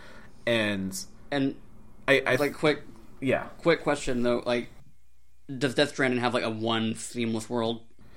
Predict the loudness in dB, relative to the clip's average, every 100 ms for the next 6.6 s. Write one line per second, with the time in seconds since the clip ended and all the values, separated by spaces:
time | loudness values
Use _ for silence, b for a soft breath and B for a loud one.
0 | B B B 4 4 -10 -4 -2 6 6
1 | 6 4 6 8 8 6 -2 -20 -20 -20
2 | -20 -8 4 4 6 2 0 -2 -4 -6
3 | -2 0 2 0 0 0 0 0 2 2
4 | 2 -2 -2 0 0 -2 -6 -14 -18 -18
5 | -8 4 4 4 0 2 2 2 0 -2
6 | -2 -2 0 0 2 0